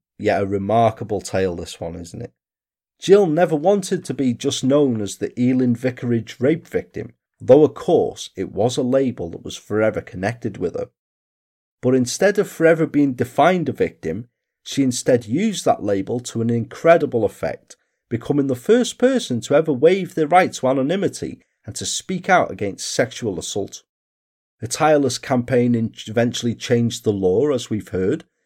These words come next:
She was instrumental in setting up groups such as Hurt, Help Untwist Rape Trauma, to provide counselling support for survivors of sex crime, or Juries,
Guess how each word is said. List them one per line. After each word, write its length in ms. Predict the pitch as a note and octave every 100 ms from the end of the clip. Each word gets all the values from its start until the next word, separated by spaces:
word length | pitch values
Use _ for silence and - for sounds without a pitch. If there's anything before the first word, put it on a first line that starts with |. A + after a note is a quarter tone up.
| _
She 160 | - B2
was 140 | G#2
instrumental 640 | C3 A#2+ - A#2+ A#2+ - A#2
in 80 | G#2
setting 420 | - C3+ A#2+ B2+
up 160 | -
groups 340 | - B2 D3+ -
such 300 | - G2+ -
as 120 | G2
Hurt, 580 | - A#2+ A#2 C#3+ F#3+ - _ _ _
Help 320 | - A2+ A#2 -
Untwist 560 | B2 - B2+ A#2+ -
Rape 300 | G#2+ A#2+ A#2+
Trauma, 560 | - A2+ G2+ G2+ E3+ - _ -
to 120 | A#2+
provide 440 | A#2 G#2 G#2+ G2
counselling 580 | - C3+ B2 - B2 A2+
support 580 | - - - D3+ E3 -
for 80 | G#2+
survivors 540 | - G2+ G#2 G#2 A#2
of 120 | G2
sex 340 | - F2+ - -
crime, 440 | - F2 F#2+ C#3+ _ _ _ _ -
or 100 | A2
Juries, 880 | - - D3+ D#3 A#2+ A#2+ F3+ -